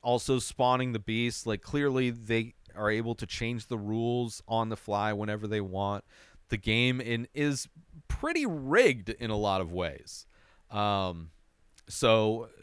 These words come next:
we'll see how that kind of plays into it in the, the future films. But overall, this movie made me want to get into archery. This made me g-, start playing,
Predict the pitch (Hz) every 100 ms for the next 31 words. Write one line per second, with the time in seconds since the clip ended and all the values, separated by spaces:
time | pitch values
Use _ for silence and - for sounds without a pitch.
0 | - 151 143 143 - 143 117 117 101 101
1 | - 113 98 87 - 98 87 92 - 95
2 | 85 87 85 - 87 - 90 - 82 95
3 | 85 80 - 90 87 _ _ - - 214
4 | 226 170 160 156 151 _ _ _ _ _
5 | _ _ _ _ _ _ _ _ _ _
6 | _ - 123 147 156 143 143 135 139 135
7 | 131 127 120 117 117 113 110 - 110 107
8 | 104 117 110 110 104 - 98 87 - 117
9 | 101 - 104 107 104